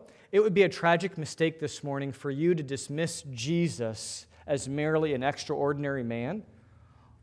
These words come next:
all because you got it wrong on who he was.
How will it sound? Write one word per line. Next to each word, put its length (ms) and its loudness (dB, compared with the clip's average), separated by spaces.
all 280 8
because 840 2
you 140 -6
got 140 -2
it 100 -2
wrong 580 -4
on 140 -8
who 160 -4
he 100 -6
was. 520 -14